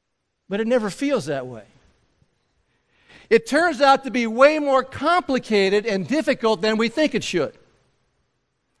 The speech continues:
And today we're gonna look at a scripture passage that Bible scholars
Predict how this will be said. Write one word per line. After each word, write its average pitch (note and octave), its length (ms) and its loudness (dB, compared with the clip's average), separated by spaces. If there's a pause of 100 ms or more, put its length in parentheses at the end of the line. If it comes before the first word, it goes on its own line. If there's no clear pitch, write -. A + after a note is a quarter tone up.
(240)
And A3+ 80 -4
today F4 240 0
we're D#4+ 120 4
gonna C#4 180 0
look C4+ 280 2
at A#3 120 -2
a G#3+ 100 2
scripture C4 500 -2
passage D#3+ 800 -4 (960)
that G#3 240 0
Bible C4 400 2
scholars A3+ 880 -2